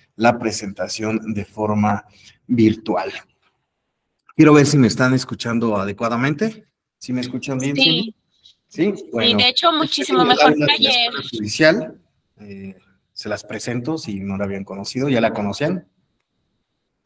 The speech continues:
Speaker 1: Sí, bueno,
Speaker 2: Sí.
Speaker 1: ya la han visto con otros profesores. A mí me gusta estar, eh, de pie. Le digo, no sé, alguien diga, "Ah, mejor siéntate", ¿verdad? Pero digo que,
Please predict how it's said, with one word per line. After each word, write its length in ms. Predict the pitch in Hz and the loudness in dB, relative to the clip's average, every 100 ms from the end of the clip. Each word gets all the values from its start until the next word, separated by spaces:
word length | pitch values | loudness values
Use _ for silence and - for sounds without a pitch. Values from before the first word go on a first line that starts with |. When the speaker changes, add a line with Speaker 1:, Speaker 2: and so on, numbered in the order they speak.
| _ - | _ -12
Speaker 1:
Sí, 340 | - 135 143 - | -4 -4 -4 -4
bueno, 140 | 98 | 0
Speaker 2:
Sí. 60 | 101 | 4
Speaker 1:
ya 60 | |
la 80 | 101 | 4
han 60 | 101 - | 2 -4
visto 240 | 101 110 | -4 -4
con 140 | 95 | -4
otros 260 | 92 - - | -6 -8 -14
profesores. 560 | - 92 - 98 98 - - - - | -14 -12 -8 -6 -6 -8 -14 -16 -4
A 120 | - | 4
mí 60 | 156 | 8
me 240 | 185 190 | 10 10
gusta 280 | 165 165 175 | 8 8 6
estar, 460 | 165 - 135 131 131 | 4 4 4 4 2
eh, 520 | 117 110 104 104 107 _ - - - - | -2 -2 -2 -4 -8 _ -18 -16 -14 -10
de 120 | 107 | -10
pie. 500 | 110 143 190 - - - - _ - | -2 0 0 -4 -14 -20 -20 _ -18
Le 260 | - 107 - _ - - _ _ - | -14 -14 -16 _ -20 -20 _ _ -14
digo, 240 | 104 104 | -10 -8
no 140 | 107 | -8
sé, 380 | 107 113 110 - _ _ _ _ _ _ _ - | -8 -8 -10 -14 _ _ _ _ _ _ _ -10
alguien 380 | 104 101 101 101 | -8 -6 -6 -6
diga, 520 | 101 104 95 92 - _ _ _ _ | -4 -6 -6 -12 -20 _ _ _ _
"Ah, 200 | 214 208 - _ _ _ - | -14 -14 -14 _ _ _ -16
mejor 360 | - 180 104 | -14 -12 -10
siéntate", 540 | - 107 113 110 131 151 _ _ _ - - _ _ | -8 -8 -6 -6 -8 -10 _ _ _ -20 -20 _ _
¿verdad? 240 | 98 117 | -6 -4
Pero 220 | 117 107 101 | -2 -2 0
digo 280 | 113 110 | 2 0
que, 100 | 107 | -2